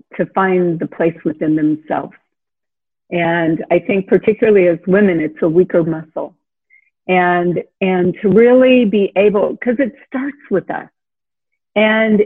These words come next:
and when we have love in our hearts, then we're able to spread it. And it really is one of the best medicines and, quite honestly, one of the best ingredients for success, in my opinion. And then secondly, I do believe that having an intimate relationship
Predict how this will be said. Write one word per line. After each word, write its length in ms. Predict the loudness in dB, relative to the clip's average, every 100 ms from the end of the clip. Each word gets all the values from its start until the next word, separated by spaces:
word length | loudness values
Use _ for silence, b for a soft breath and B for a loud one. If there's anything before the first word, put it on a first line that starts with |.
| -2
and 180 | -2 0
when 160 | 0
we 120 | 0 0
have 160 | -2
love 240 | 2 2 2
in 140 | -2
our 160 | -4 -4
hearts, 300 | -4 -6 -6
then 120 | -6 -2
we're 160 | 0
able 240 | 0 -4 -8
to 160 | -12 -16
spread 280 | _ -8 -8
it. 140 | -12 -16 _ _ b b _ -4
And 360 | 0 0 0
it 240 | 0 0 2
really 300 | 4 4 4
is 280 | 0 -2 -4
one 200 | -6 -4
of 140 | -6 -6
the 60 |
best 300 | -4 -4 -4 -8
medicines 720 | -4 -4 -4 -6 -6 -8 -6
and, 100 | -6
quite 260 | -4 -2 0
honestly, 460 | -2 -6 -6 -4 -2
one 240 | -4 -8
of 80 | -8
the 80 | -4
best 240 | -4 -6 -10
ingredients 640 | -4 -2 -2 -4 -10 -14 _
for 100 | -12 -10
success, 400 | -14 -14 -16 -16 -18 _ _ -4
in 120 | 0
my 180 | 0 0
opinion. 560 | -4 -6 -6 -6 -10 -16 B B B B B B 0
And 160 | 2
then 300 | 4 2 0 -8 -18 -6 -4
secondly, 800 | -4 -6 -2 0 2 0 -2 -8 _ -2
I 140 | 2
do 280 | 4 4 4
believe 580 | 4 2 2 -2 -4 -4
that 140 | -4 -2
having 360 | -4 -2 0
an 120 | 0 2
intimate 480 | 0 0 -2 -2 -2
relationship 840 | 0 2 0 -2 -6 -6 -10 -12